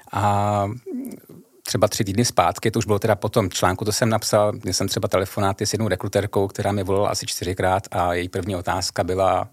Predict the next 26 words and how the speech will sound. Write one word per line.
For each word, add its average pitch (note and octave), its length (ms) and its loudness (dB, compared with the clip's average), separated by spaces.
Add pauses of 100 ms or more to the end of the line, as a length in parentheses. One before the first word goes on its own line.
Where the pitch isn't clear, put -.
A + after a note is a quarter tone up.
„Jak F#2 140 -2
se G#2 80 0
máš?“ D#2 420 -2 (320)
Což G#2+ 140 0
není B2+ 180 6
úplně A#2 320 0
šťastný G#2 500 -4
dů-, G2+ 220 -6
nebo G2 200 0
s-, - 100 -6
úplně A2+ 280 0
správný, A2 680 2
správný, G2+ 500 -2 (560)
eh, - 120 -8
začátek F#2 480 0
konverzace. F#2 640 2 (840)
Takže F#2 440 2 (440)
určitě A#2 280 0
bych A#2 80 2
doporučoval A2+ 480 2
ty A2 80 -4
telefonní A2+ 600 0 (120)
hovory A2 240 2
co - 120 -2
nejvíc B2 240 2
omezit. F#2+ 560 0